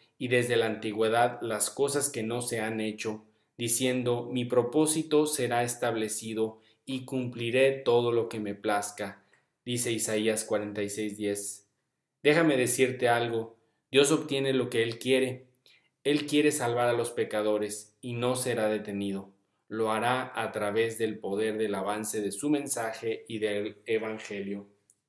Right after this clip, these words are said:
Jugué fútbol en la secundaria. Yo era un receptor y también mariscal de campo. Estábamos corriendo la jugada cuarenta y cinco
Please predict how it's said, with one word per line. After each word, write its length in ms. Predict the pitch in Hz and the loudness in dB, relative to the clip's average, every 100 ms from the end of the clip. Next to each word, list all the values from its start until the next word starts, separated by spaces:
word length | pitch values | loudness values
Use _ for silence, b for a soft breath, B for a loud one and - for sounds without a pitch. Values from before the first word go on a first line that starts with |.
| _ _ _ _ _ _ _ _ _ - B B B | _ _ _ _ _ _ _ _ _ -16 B B B
Jugué 300 | - 127 175 | -4 6 6
fútbol 500 | 180 185 151 151 156 | 6 2 6 6 6
en 140 | 127 120 | 2 -2
la 80 | 110 | -2
secundaria. 880 | 117 - 107 107 117 113 107 - _ _ _ _ _ _ | -4 -6 -6 0 0 2 -2 -6 _ _ _ _ _ _
Yo 180 | 117 139 | 4 6
era 180 | 147 147 | 8 6
un 120 | 143 | 4
receptor 800 | 139 127 117 - 113 110 - b b b b _ _ - | 2 2 0 2 0 0 -4 b b b b _ _ -10
y 180 | 123 120 | -8 -4
también 480 | 117 117 127 151 151 | -6 -4 0 4 4
mariscal 640 | 123 110 104 - 120 117 | 2 0 -2 -2 -2 0
de 160 | 117 | -2
campo. 580 | - 110 107 - 104 - _ _ _ _ - | -2 -4 -4 -4 -6 -8 _ _ _ _ -8
Estábamos 560 | 120 - 165 190 165 | -6 0 0 0 -2
corriendo 500 | - 120 123 131 127 | -2 -2 -2 -2 0
la 120 | 117 104 | 0 0
jugada 500 | 113 107 113 117 - | -4 -2 0 0 0
cuarenta 440 | 98 98 98 90 | -2 -2 -4 -4
y 80 | 92 | -4
cinco 680 | - 107 104 101 98 - | -4 -4 -4 -4 -8 -12